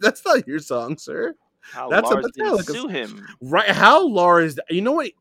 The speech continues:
Speaker 1: If he gave them writing credits, he doesn't, then he can't sue 'em. They just get money for it.
Speaker 2: Ah.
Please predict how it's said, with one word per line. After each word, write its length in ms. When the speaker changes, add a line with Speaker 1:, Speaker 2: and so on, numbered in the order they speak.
Speaker 1:
If 140
he 120
gave 300
them 180
writing 340
credits, 520
he 140
doesn't, 240
then 340
he 160
can't 240
sue 160
'em. 100
They 60
just 140
get 100
money 200
for 260
it. 60
Speaker 2:
Ah. 880